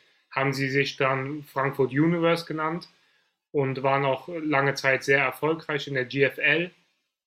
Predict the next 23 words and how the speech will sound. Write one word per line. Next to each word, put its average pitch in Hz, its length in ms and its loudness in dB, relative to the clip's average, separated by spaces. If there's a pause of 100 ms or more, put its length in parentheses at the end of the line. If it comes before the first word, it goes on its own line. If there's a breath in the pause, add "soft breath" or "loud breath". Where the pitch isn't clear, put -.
(720)
Und 139 100 -6
jetzt, 143 260 2
wo 139 160 4
die 135 320 -4
E 165 120 2
L 143 200 2
F 165 240 -2 (1000)
dazu 160 360 -4
kam, 160 480 -2 (560)
dann 143 420 0 (100)
hat 147 260 -4
die 139 280 2
N 156 300 0
F 139 160 0
L 165 280 2
mit 147 180 0
der 147 160 4
E 151 80 2
L 139 140 2
F 165 260 -4
eine 143 100 -4
Partnerschaft 165 680 -4
geschlossen 165 560 -2